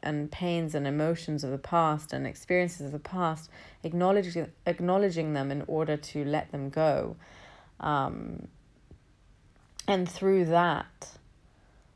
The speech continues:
my heart started to open. I started to make room for, I started to vibrate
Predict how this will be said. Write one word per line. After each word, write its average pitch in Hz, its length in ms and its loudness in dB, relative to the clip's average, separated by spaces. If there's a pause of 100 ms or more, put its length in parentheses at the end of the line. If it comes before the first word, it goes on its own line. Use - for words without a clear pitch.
(160)
my 165 180 0
heart 165 440 0
started 160 480 -4
to - 260 -6
open. 165 480 -4 (1300)
I 165 60 -6
started 170 520 0
to 175 120 -4
make 156 240 -2
room 170 460 2
for, 147 580 -2 (320)
I 170 60 -8
started 180 520 2
to 160 300 -2 (580)
vibrate 175 800 6